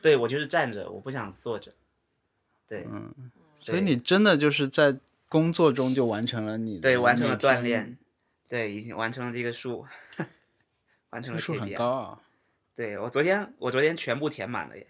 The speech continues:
Speaker 1: <laughs> 我昨天只，这几个圈全部，全部已经满了。
Speaker 2: 嗯。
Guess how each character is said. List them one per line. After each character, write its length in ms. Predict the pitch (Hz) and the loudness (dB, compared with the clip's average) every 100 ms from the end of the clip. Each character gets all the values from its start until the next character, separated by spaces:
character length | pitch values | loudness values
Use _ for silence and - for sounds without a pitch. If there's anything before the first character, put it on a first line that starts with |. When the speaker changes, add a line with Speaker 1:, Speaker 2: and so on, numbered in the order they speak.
| _ _ | _ _
Speaker 1:
<laughs> 1300 | 170 _ _ _ _ _ _ _ - - - - _ | -18 _ _ _ _ _ _ _ -18 -18 -18 -20 _
我 120 | 123 | -2
昨 100 | 135 | 0
天 160 | 165 160 | 0 -4
只， 100 | 131 _ | -12 _
这 140 | - 170 | -4 -4
几 140 | 95 | -2
个 100 | 123 | -4
圈 240 | - 123 | -2 -6
全 240 | 123 113 107 | -6 -8 -6
部， 240 | 123 113 - | -4 -4 -6
全 200 | - 127 | -4 0
部 100 | 123 | 2
已 60 | 117 | 0
经 120 | 110 | -2
满 200 | 113 87 | -8 -10
了。 100 | |
Speaker 2:
嗯。 60 | - | -14